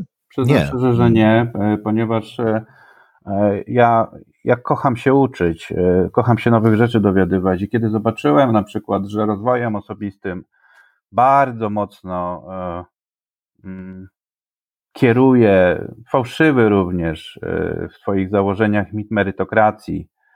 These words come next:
Speaker 1: e, która mówi, że po prostu każdy bierze sprawy w swoje ręce i,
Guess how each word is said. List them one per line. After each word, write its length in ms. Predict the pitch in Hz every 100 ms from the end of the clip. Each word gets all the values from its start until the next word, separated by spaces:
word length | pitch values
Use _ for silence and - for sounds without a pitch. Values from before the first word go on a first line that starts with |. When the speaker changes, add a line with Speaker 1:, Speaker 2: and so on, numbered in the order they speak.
| _ _ _ _ -
Speaker 1:
e, 280 | 87 85 85
która 280 | 101 92
mówi, 440 | 92 95 92 92 90
że 200 | 90 90
po 120 | 90
prostu 560 | 90 92 - - 87 87
każdy 320 | 95 90 90
bierze 240 | 90 90
sprawy 380 | 85 - 90 87
w 60 | 82
swoje 300 | - 87 87
ręce 800 | 90 87 - 90 82 82 82 80 85
i, 400 | 82 82 82